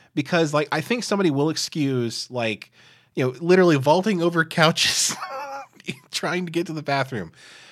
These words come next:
Uh, they will understand that. Um, that also might work for, in your favor by allowing you time to, like,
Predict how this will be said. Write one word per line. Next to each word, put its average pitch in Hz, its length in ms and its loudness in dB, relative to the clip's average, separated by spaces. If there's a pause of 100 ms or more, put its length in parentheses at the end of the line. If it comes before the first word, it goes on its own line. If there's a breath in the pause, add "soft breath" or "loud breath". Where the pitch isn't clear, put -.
(140 soft breath)
Uh, 113 180 -4
they 151 140 0
will 185 140 2
understand 170 500 -2
that. 87 180 -8 (480 soft breath)
Um, 127 420 -4 (440)
that 143 200 -4
also 233 360 4
might 170 280 2
work 147 220 2
for, - 120 -4
in 143 260 -4
your 127 100 0
favor 123 480 -2
by 120 400 0
allowing 120 420 0
you 123 80 -2
time 123 340 -4
to, 117 80 -8
like, 104 440 -4